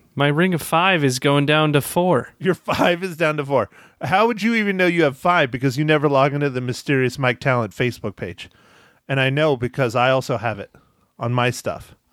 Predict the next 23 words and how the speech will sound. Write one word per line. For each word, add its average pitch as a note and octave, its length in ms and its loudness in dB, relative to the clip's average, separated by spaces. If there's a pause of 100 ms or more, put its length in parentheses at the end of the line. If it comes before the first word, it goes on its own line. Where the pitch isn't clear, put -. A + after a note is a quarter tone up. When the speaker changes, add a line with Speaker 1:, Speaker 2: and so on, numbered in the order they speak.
Speaker 1:
Well, C#3+ 380 2 (260)
I'm A2+ 260 -4
sorry. A2 520 0
I, A2+ 240 0 (200)
I, C3+ 200 -2 (180)
I C#3+ 100 -4
don't F3+ 160 -2
know, G3 180 0
man. C3 240 -2
I F3+ 100 0
don't G3 160 0
really G3 220 2
Facebook. - 640 -4
I'm, B2 400 -6 (280)
people - 280 -2
don't G3 200 2
need F3+ 160 0
to E3 80 2
know D#3 220 2
what D3+ 100 2
I'm C#3 120 2
doing. D3+ 300 2
Plus, - 440 -4